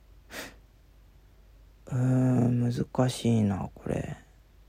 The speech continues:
どっちを優先する？お金と愛？なんか私、お金と愛より優先したいものがあるんですけど、時間ですね。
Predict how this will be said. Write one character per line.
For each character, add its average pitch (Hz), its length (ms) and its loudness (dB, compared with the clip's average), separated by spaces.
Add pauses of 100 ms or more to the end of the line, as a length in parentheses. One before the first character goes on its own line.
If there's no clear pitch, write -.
(160)
ど 143 120 2
っ 160 100 2
ち - 160 0
を 117 60 2
優 123 180 0
先 123 280 -2
す - 160 -4
る？ 151 280 0 (1700)
お - 60 -20
金 165 340 4
と - 300 -8
愛？ 160 320 2 (1600)
な 165 100 4
ん 156 40 0
か 147 160 -2
私、 156 640 4
お - 120 -2
金 196 440 6
と - 260 0
愛 202 260 6
よ 156 160 6
り 139 340 4
優 147 200 4
先 156 300 0
し - 80 -10
た 151 200 0
い 151 60 2
も 147 160 2
の 147 160 2
が 135 180 0
あ 139 60 0
る 139 120 2
ん 139 100 2
で 135 100 -2
す - 140 -12
け 185 160 -2
ど、 175 300 -2 (600)
時 135 200 2
間 175 340 6
で 175 100 6
す - 140 -4
ね。 127 260 -6